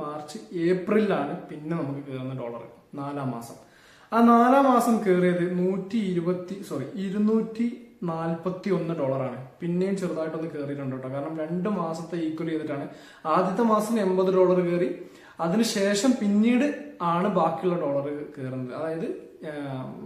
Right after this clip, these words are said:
മാർച്ച് കഴിഞ്ഞ്, സോറി, ഫെബ്രുവരി, മാർച്ച്, മാർച്ച് കഴിഞ്ഞ്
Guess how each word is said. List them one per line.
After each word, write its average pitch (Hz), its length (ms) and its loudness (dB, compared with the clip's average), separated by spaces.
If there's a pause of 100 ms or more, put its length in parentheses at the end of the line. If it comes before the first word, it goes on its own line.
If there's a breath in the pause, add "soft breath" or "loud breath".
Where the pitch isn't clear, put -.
മാർച്ച് 165 380 -6
കഴിഞ്ഞ്, 180 260 0 (840)
സോറി, 123 180 -8 (600 loud breath)
ഫെബ്രുവരി, 170 420 0
മാർച്ച്, 156 280 -4 (300)
മാർച്ച് 180 400 -2
കഴിഞ്ഞ് 175 280 2